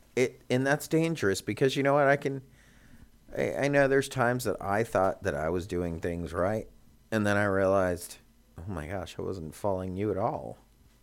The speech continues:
I wasn't, I wasn't, my heart wasn't after you at all."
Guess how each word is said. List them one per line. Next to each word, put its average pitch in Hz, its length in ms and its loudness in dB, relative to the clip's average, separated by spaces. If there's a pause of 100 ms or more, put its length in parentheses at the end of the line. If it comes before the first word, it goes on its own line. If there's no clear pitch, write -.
(160)
I 101 80 -8
wasn't, 95 400 -8 (840)
I 101 160 -2
wasn't, 92 340 -4
my 117 180 0
heart 92 260 0
wasn't 90 300 -4
after 95 240 -8
you 113 240 -2
at - 80 -8
all." - 380 -8